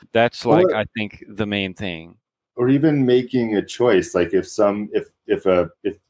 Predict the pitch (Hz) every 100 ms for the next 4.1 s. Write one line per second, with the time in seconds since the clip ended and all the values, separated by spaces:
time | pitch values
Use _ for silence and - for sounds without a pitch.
0 | - 107 107 107 101 98 98 - 98 -
1 | 101 90 92 - 90 85 - 85 90 92
2 | 90 90 92 87 85 85 85 87 87 87
3 | 82 - 87 82 80 82 78 - 82 82
4 | 80